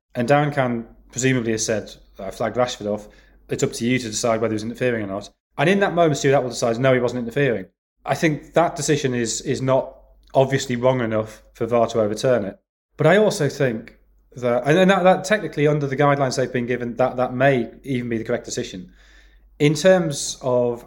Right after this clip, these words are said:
how football should be played, how football has always been played, it's an absolute nonsense. Clearly, Akanji's whole decision-making, his reactions, all his movements are conditioned by Rashford,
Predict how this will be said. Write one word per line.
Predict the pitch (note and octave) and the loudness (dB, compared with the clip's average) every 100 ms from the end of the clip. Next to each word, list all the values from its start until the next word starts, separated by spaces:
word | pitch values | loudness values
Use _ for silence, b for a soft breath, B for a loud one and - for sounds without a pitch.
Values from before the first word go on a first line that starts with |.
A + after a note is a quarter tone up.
| - | -2
how | D#3 D3+ | 2 2
football | D3 - B2 | 0 -4 -4
should | C3 | -4
be | A#2+ | -4
played, | G#2+ B2 A#2 | -2 0 0
how | |
football | A2+ C3 A#2 | -2 -2 -2
has | A#2 | 0
always | A#2 A2 | 0 0
been | C3 B2+ | -2 -2
played, | G#2 F#2+ G#2+ | -6 -8 -8
it's | C#3+ | -6
an | |
absolute | D3 D3 - A2 | -4 -4 -6 -6
nonsense. | A#2 D#3+ C3 G2+ F#2 - | -4 -4 -4 -10 -14 -16
Clearly, | - A3 A3 F#3+ A#2 F#2 - _ - | -4 4 4 4 0 -6 -12 _ -8
Akanji's | C#3 - F3 F3 D3 C3+ | -6 0 0 0 -2 -4
whole | - - F3+ F3 E3 C#3 B2+ b b b | -4 0 4 4 2 -2 -6 b b b
decision-making, | - - E3 D3 D3 C#3+ C#3+ C3+ | -8 -4 -2 0 2 2 2 -2
his | A#2+ A2 | -2 -2
reactions, | B2+ D3+ - C#3+ B2+ C3 - - _ | 0 0 0 -2 -2 -4 -8 -14 _
all | - F#3+ G#3 | 4 6 6
his | F#3 E3 | 4 0
movements | E3+ F3 A#2+ G2+ - | 0 -2 -4 -8 -8
are | |
conditioned | B2+ C3 B2 C#3+ B2 | -4 -4 -4 -4 -4
by | A#2 A#2 | -2 0
Rashford, | C#3 - G2 F#2 | 0 -2 -12 -16